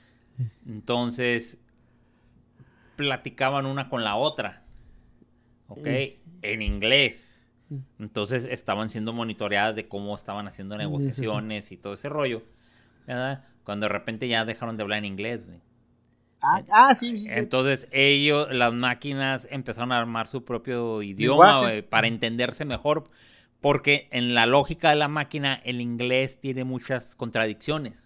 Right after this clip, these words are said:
Speaker 1: El idioma inglés
Speaker 2: Sí,
Speaker 1: tiene
Speaker 2: sí,
Speaker 1: muchas
Speaker 2: sí.
Speaker 1: contradicciones.
Speaker 2: Y sí, de hecho. <laughs>
Speaker 1: Y sí, pero, pues, nuestra lógica nos la da, pero la
Speaker 2: Sí,
Speaker 1: de ellas es
Speaker 2: no.
Speaker 1: más cuadrada, pues, o sea, es
Speaker 2: Así
Speaker 1: más
Speaker 2: es.
Speaker 1: así.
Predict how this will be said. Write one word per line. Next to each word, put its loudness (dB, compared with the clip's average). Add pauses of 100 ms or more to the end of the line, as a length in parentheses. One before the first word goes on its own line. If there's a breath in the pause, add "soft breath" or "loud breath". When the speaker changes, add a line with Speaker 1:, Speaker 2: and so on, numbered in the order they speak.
(100)
Speaker 1:
El -12
idioma -6
inglés -8
Speaker 2:
Sí, -8
Speaker 1:
tiene -6
Speaker 2:
sí, -12
Speaker 1:
muchas -8
Speaker 2:
sí. -4
Speaker 1:
contradicciones. -10 (380 soft breath)
Speaker 2:
Y 2
sí, 2
de 2
hecho. -2 (100)
<laughs> 6
Speaker 1:
Y -8
sí, 4
pero, 4
pues, -4
nuestra -4
lógica 0
nos 0
la 2
da, 8
pero 2
la 0
Speaker 2:
Sí, 8
Speaker 1:
de 6
ellas 4
es 0
Speaker 2:
no. 8
Speaker 1:
más 0
cuadrada, 6
pues, -8
o -8
sea, -2
es 2
Speaker 2:
Así 6
Speaker 1:
más 6
Speaker 2:
es. 6
Speaker 1:
así. -6